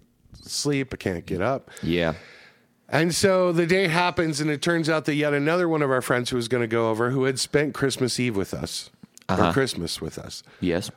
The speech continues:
Speaker 1: uh, she was sick as well.
Speaker 2: Oh, fuck.
Speaker 1: So everybody's sick.
Speaker 2: Everybody's
Speaker 1: And
Speaker 2: sick.
Speaker 1: so we're like, "We're out.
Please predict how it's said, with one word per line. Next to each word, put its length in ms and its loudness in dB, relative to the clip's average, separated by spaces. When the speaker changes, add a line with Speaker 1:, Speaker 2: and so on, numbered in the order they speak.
Speaker 1:
uh, 180 0
she 240 0
was 160 0
sick 260 -2
as 120 -2
well. 360 -4
Speaker 2:
Oh, 180 2
fuck. 440 -6
Speaker 1:
So 240 -2
everybody's 840 0
sick. 420 -4
Speaker 2:
Everybody's 520 4
Speaker 1:
And 80 0
Speaker 2:
sick. 80 -2
Speaker 1:
so 220 2
we're 220 0
like, 260 0
"We're 160 2
out. 240 -2